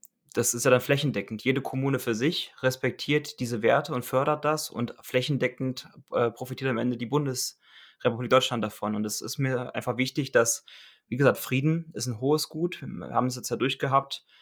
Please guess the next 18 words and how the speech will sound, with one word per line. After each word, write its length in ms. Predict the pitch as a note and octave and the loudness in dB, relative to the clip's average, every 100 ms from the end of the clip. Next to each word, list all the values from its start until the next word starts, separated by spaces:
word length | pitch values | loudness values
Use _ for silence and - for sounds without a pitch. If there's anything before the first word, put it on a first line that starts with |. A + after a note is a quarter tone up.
| _ _ | _ _
mit, 240 | B2 B2 - | -2 -2 0
äh, 140 | A#2+ | 2
der 100 | A#2+ | 2
Flüchtlings-, 640 | D3 D3 D3+ C#3+ C#3 - | 0 -2 -2 -2 -4 -6
äh, 280 | - C3 C3 C3+ - F2 F#2+ | -2 -2 -2 -6 -20 -12 -8
Politik 460 | A#2 C#3+ C#3 D3 C#3+ | -2 0 0 -2 0
in 80 | C3 | 0
den 80 | C3 | 2
letzten 300 | C3 - B2+ | 0 0 0
Jahren. 380 | B2+ C3 C3 B2 | 6 6 6 2
Dann 140 | A#2 | -2
sieht 180 | A#2 C3+ | -2 -2
man 100 | C3+ | -2
einfach, 260 | A#2 - | -2 -4
dass 140 | B2 A#2+ | -6 -6
es 180 | A2+ - | -8 -2
Menschen 340 | A#2 B2+ D3 | 0 0 0
gibt, 320 | C#3 C#3+ - | -2 -2 -10